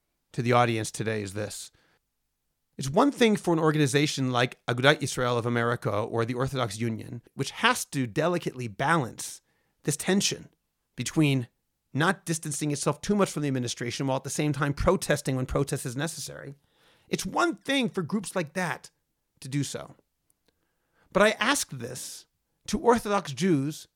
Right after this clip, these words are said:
who don't have such a dilemma, to Orthodox Jews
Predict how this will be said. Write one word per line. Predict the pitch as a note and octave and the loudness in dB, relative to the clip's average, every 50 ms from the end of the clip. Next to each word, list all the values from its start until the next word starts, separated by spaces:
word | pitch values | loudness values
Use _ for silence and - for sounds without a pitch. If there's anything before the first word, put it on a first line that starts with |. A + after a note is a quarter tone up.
| _ _ _ _ _ _ _ - | _ _ _ _ _ _ _ -8
who | - G#3+ | -4 0
don't | F3 C#3+ A3+ B3+ C4 - | 6 8 8 8 8 4
have | - - A#3 A#3 A3 F3+ D#3 D#3+ D#3+ E3 - - | 0 -2 2 4 4 4 4 2 0 -4 -10 -8
such | - E3 D#3+ - | -4 -4 -2 -2
a | F#3 | 0
dilemma, | D#3+ E3+ E3 E3+ E3 D3+ B2+ - - - _ _ _ _ _ _ - - - | 0 2 2 4 2 2 0 -4 -10 -18 _ _ _ _ _ _ -20 -12 -10
to | - - | -10 -6
Orthodox | - C4+ C4+ - - - A3 A3 - - | -2 -2 -2 -2 -2 -2 -2 -2 -2 -4
Jews | - - C#3 A#2+ A#2+ C#3 - - - - _ | -6 -6 -6 -6 -6 -6 -8 -10 -14 -20 _